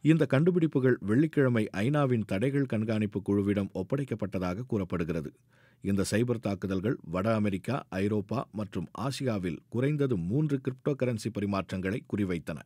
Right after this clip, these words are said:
கடந்த மாதம் பாதுகாப்பு நிறுவனமான Chainalysis வெளியிட்ட ஆய்வில், வடகொரியா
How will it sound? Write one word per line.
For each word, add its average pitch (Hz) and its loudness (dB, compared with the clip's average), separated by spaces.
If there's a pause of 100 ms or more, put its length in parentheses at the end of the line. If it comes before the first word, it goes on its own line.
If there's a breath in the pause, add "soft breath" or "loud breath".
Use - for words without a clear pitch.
(640)
கடந்த 113 4
மாதம் 113 4
பாதுகாப்பு 156 0
நிறுவனமான 113 4
Chainalysis 139 0
வெளியிட்ட 101 0
ஆய்வில், 101 0 (420 soft breath)
வடகொரியா 120 4